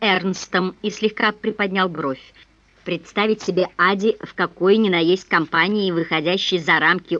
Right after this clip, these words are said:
очереди в солдатской кантине или общей душевой — было довольно трудно.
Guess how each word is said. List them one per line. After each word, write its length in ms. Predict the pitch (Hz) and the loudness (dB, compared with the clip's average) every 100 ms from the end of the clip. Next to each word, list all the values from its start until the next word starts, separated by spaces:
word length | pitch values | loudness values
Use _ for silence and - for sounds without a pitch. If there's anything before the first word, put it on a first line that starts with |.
| - | -2
очереди 520 | 170 165 170 160 160 | -2 -2 -4 -4 -6
в 60 | - | -2
солдатской 720 | 160 156 170 170 - 170 143 - - - _ _ - | 0 2 -2 -4 -6 -6 -6 -14 -20 -20 _ _ -2
кантине 720 | 190 165 160 170 202 233 180 | 0 0 -2 -2 2 2 2
или 300 | 185 165 - - | -2 -2 -2 0
общей 440 | 196 - - 165 | 0 0 -2 -2
душевой — 720 | 160 175 - 156 135 180 247 - _ _ _ _ _ - 160 | -2 -6 -6 -4 0 0 0 -6 _ _ _ _ _ -10 -4
было 400 | 151 147 185 214 _ _ _ - | -2 -2 -2 -4 _ _ _ -8
довольно 420 | 175 165 147 170 | -2 -2 -2 -2
трудно. 440 | 220 359 180 170 | -2 -2 -2 -6